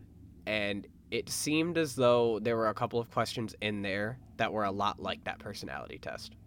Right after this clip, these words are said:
So, I felt like it fit more here than it did there. And just like that, that's all the information we have on Puzzle Two.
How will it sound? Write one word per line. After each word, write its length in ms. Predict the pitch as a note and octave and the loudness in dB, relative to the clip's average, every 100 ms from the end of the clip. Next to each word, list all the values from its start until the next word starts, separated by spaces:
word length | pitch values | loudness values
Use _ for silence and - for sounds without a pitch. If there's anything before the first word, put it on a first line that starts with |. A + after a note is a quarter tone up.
| - - - | -20 -20 -16
So, 300 | - F#3+ E3+ - - - | 4 6 6 4 -10 -6
I 60 | |
felt 220 | C3 D#3 D3 | 4 6 6
like 160 | D3+ | 4
it 160 | C3+ - | -2 -2
fit 280 | C3 B2+ - | 0 0 2
more 240 | B2 A#2+ | 2 2
here 440 | G#2+ - A2+ G#2 | 0 -4 -2 0
than 140 | G2+ F#2+ | -2 -6
it 120 | E2 | -8
did 180 | D#2+ E2+ | -12 -12
there. 220 | A#1 - - - - - - - | -14 -14 -16 -20 -20 -20 -20 -4
And 160 | A#2+ A2 | -2 2
just 200 | C3+ - | 2 6
like 220 | C#3 B2+ | 4 6
that, 300 | D3 C#3+ - - - | 6 6 4 -4 -4
that's 200 | A2+ A#2 | -2 2
all 160 | A2+ | 4
the 120 | B2 | 4
information 560 | B2+ A#2+ B2 A#2 A2+ A#2 | 2 0 0 0 0 -2
we 100 | A2 | -2
have 240 | A2 G#2+ | 0 0
on 160 | G#2+ G2+ | 0 -4
Puzzle 340 | - G#2 G2 | -4 -4 -4
Two. 300 | F#2+ - B1+ | -8 -10 -10